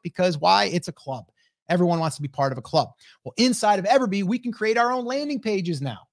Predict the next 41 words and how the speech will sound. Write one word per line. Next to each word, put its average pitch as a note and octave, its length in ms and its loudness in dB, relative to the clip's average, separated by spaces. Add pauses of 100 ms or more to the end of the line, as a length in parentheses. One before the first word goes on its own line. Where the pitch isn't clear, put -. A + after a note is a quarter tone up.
(340)
Pretty - 220 -20
cool. C4 320 -2 (140)
Pretty B2+ 180 -6
easy F#3 320 -2
too. A3+ 340 -4 (420)
So - 140 2
what F#3+ 220 4
we A3 80 2
do A3 300 6
is F#3 240 0
we F3 80 0
go E3 180 2
to F#3 60 2
where F3 160 0
it E3+ 60 -4
says F#3+ 200 -2
subscribers G3 840 -2 (140)
in D#3+ 120 -8
our F3 160 -8
Ever-, D#3+ 240 -6
Everbee E3+ 320 -4
account. F3+ 380 -6 (560)
We F#3 140 2
click F#3+ 320 -2
on, F3 360 0
uh, D3+ 320 -2
view E3 260 2
subscriber F#3 580 0
page E3+ 420 -4
or E3 220 -6
view C3+ 240 -6
confirmation F3+ 720 -6
page. G#2 320 -10 (220)
Well, D3+ 200 2
we'll D3+ 140 -2
start G3+ 420 4
with, D#3+ 280 0
obviously, D3+ 560 -4
the E3+ 100 -6
subscriber A#3+ 520 -2
page. B2 360 -2